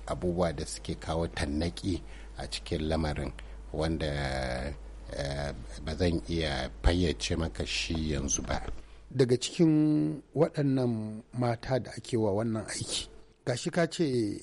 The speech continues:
Speaker 2: a shekara akan samu mutum aƙalla dubu sha biyu masu sababbi, kuma kuna da tsofaffi na da. Shi, ya kuke wajen ɗaukar wa'anda za ku yi wa aikin?
Speaker 1: Ɗaukan aikin da za ka yi wa, idan ka tattara su gaba ɗaya, ga sabbin ga tsaffi,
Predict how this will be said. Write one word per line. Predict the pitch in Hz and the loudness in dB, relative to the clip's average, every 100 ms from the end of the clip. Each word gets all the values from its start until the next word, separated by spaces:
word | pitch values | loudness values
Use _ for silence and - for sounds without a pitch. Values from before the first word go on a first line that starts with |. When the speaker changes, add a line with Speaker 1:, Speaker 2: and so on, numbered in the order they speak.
| - - - | -14 -14 -8
Speaker 2:
a | |
shekara | - 117 - 135 113 | -6 -2 4 4 4
akan | - 127 | 0 -2
samu | - 107 117 113 | 0 0 2 0
mutum | 104 127 110 104 95 - - | 0 0 0 -2 -6 -8 -6
aƙalla | - - 143 131 113 | -4 0 2 4 2
dubu | 98 120 117 113 | 0 -4 -4 -4
sha | - 113 | 0 0
biyu | 98 101 - - | 0 -6 -8 -6
masu | 120 98 - | -2 0 0
sababbi, | 120 107 92 92 90 - - - | 2 2 4 0 -2 -6 -8 -2
kuma | 151 156 | 2 2
kuna | 175 170 135 | 4 4 4
da | 123 | 0
tsofaffi | - 117 110 - - 135 | -4 -6 -6 -8 -2 0
na | 127 | 2
da. | 123 113 - - - | 0 -2 -6 -20 -8
Shi, | 202 - - 165 180 170 | -6 -6 -10 -2 4 6
ya | 156 139 | 6 6
kuke | 165 196 - | 2 -2 2
wajen | 135 131 143 | 2 2 0
ɗaukar | 135 165 - 135 | 2 0 2 0
wa'anda | 135 127 123 113 | 2 2 2 4
za | 120 | 4
ku | - | 4
yi | 120 | 2
wa | 95 | 2
aikin? | 107 - - - - - - - | 0 -2 -8 -12 -18 -16 -4 4
Speaker 1:
Ɗaukan | 139 151 139 117 | 4 6 4 4
aikin | 104 120 - 120 113 110 113 110 | 2 0 2 4 6 6 6 6
da | 98 | 6
za | 95 104 | 6 6
ka | - 101 | 4 4
yi | |
wa, | 90 82 82 80 76 73 76 - | 6 6 4 4 2 0 -2 -2
idan | 82 104 110 | 0 4 4
ka | - 110 | 2 -2
tattara | - 117 - 98 92 101 | 4 4 8 6 6 4
su | 104 | 4
gaba | 98 95 90 | 6 6 4
ɗaya, | 104 101 | 2 4
ga | 90 | 4
sabbin | 87 - 82 95 104 | 4 0 2 4 4
ga | 80 | 2
tsaffi, | 80 - - - 98 98 92 | 0 -2 -4 0 4 4 2